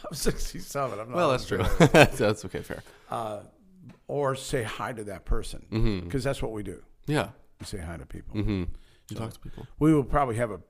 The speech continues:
Speaker 1: shortest one so far 'cause I'm, I'm out.
Speaker 2: Well, I can keep going.
Speaker 1: Oh, go.
Speaker 2: Here's my thing: is, is
Speaker 1: Okay.
Speaker 2: I can just keep
Speaker 1: Keep going.
Speaker 2: talking. No, but the, um, what was I gonna say? I was gonna say something. <laughs>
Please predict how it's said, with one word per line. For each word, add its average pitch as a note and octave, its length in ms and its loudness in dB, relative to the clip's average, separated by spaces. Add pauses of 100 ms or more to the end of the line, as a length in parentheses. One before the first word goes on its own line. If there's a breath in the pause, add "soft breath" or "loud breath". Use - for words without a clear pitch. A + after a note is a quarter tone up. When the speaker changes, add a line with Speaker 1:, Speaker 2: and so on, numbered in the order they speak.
(160)
Speaker 1:
shortest A#2 520 -4 (180)
one G#2+ 280 -6
so G#2 200 -6
far A2 340 -6
'cause F#2+ 200 -14
I'm, G2+ 220 -12
I'm G#2 220 -8
out. G#2 440 -8
Speaker 2:
Well, D3 120 8
I F#3 40 12
can F3 100 4
keep C3 200 4
going. G#2+ 460 8 (180)
Speaker 1:
Oh, D#3 140 0
go. D3+ 220 4
Speaker 2:
Here's D3+ 160 8
my C#3 200 10
thing: A2+ 240 2
is, F#2+ 200 -4
is A#2+ 160 -6
Speaker 1:
Okay. - 80 -8
Speaker 2:
I C#3 120 0
can A#2+ 120 -4
just F2+ 180 -10
keep B2 260 -4
Speaker 1:
Keep - 120 -6
going. B2+ 140 0
Speaker 2:
talking. E2+ 320 -8
No, G#2 280 4
but G#2+ 340 4
the, A2+ 500 2
um, F#2+ 520 0 (600 loud breath)
what D2+ 200 -8
was F2+ 120 -12
I F#2+ 40 -8
gonna F#2+ 160 -6
say? D#3 200 -6
I B2 60 -6
was G2 80 -6
gonna B2 160 -2
say G#2+ 120 -6
something. G#2 320 -2
<laughs> C3+ 920 6